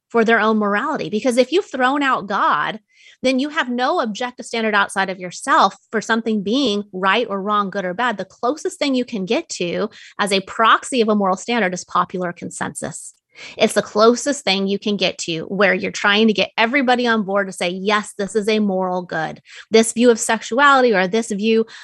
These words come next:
of abortion, this view of any of those things, this is a moral good now because we all agree on it."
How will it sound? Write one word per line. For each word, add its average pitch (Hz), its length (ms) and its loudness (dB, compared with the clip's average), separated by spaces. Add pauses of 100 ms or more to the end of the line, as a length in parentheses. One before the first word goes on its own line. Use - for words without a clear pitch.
(160)
of 185 260 0
abortion, 254 640 -2
this 262 180 -2
view 240 200 -4
of 190 120 -8
any 269 220 -2
of 262 80 -2
those 240 200 -6
things, 190 300 -8 (240)
this 214 300 2
is 254 120 4
a 233 80 8
moral 214 320 4
good 208 260 2
now 185 160 0
because 196 280 -4
we - 140 -4
all 185 220 2
agree 104 280 -4
on 98 160 -6
it." 117 120 -8